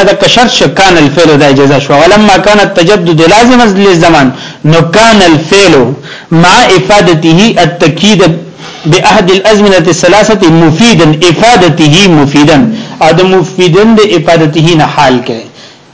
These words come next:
صحیح شه کنه؟ نو كان الفعل مع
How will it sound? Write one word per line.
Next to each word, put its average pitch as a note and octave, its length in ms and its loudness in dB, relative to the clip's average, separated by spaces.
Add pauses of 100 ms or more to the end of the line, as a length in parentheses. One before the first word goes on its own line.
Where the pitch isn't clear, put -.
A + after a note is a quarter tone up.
(220)
صحیح G#3+ 160 0
شه G3+ 180 -2
کنه؟ - 160 -2 (320)
نو E3 120 0
كان A3+ 320 2
الفعل G#3 420 0 (240)
مع E3 100 2